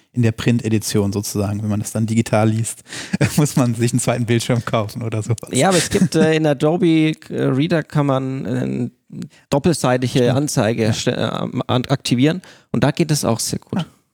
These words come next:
Speaker 1: das ist gut zu wissen, das, äh, werde ich dann wahrscheinlich in Anspruch
Speaker 2: <laughs>
Speaker 1: nehmen. Ähm,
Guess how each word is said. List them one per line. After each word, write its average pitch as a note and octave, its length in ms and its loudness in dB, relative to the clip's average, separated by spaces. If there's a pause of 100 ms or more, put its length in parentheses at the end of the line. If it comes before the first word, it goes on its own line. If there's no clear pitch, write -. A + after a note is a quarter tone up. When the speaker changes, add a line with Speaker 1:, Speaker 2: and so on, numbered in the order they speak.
(180)
Speaker 1:
das - 180 -4
ist - 40 -18
gut C#3 140 -4
zu A#2+ 160 -4
wissen, G#2 260 0
das, G2 220 -4
äh, G#2 160 0
werde A2+ 160 0
ich - 80 -8
dann G#2 160 0
wahrscheinlich G#2 340 -2
in G#2 100 -6
Anspruch D#3+ 360 2
Speaker 2:
<laughs> - 40 -4
Speaker 1:
nehmen. A2 260 0 (800)
Ähm, C#3 380 4